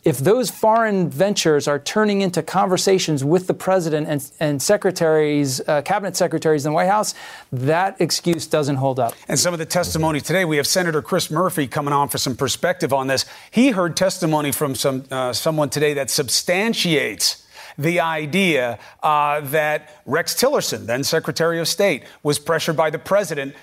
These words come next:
Speaker 2: to help Giuliani with what he was talking about on this Turkish,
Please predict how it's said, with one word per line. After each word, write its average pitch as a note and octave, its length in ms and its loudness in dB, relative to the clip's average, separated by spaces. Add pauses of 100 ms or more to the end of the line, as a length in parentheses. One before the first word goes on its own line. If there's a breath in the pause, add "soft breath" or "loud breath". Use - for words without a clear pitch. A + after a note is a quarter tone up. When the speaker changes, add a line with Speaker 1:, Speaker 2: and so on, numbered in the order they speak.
Speaker 2:
to D3+ 120 0
help D#3+ 380 -2
Giuliani D3+ 580 0
with C3+ 140 -2
what C#3+ 220 2
he C3+ 120 -4
was C#3+ 220 -2
talking E3+ 380 0
about B2+ 340 0 (240 loud breath)
on D3+ 220 2
this D3 200 -2
Turkish, D3 560 -2